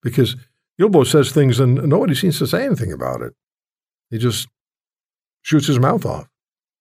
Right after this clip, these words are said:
And walking around with a little bicycle helmet. It's kinda, it's kind of cool. Some people have a rabbit's foot. Too bad for the rabbit.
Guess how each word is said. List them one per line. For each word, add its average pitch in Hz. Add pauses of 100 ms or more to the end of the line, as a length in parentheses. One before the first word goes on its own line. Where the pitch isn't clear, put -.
(680)
And 110
walking 143
around 143
with 139
a 143
little 139 (960)
bicycle 160
helmet. 67 (1080)
It's 175
kinda, - (800)
it's 175
kind 80
of - (180)
cool. 135
Some 113
people 90
have -
a 67
rabbit's 87
foot. 165 (1900)
Too 117
bad 69
for -
the 78
rabbit. 92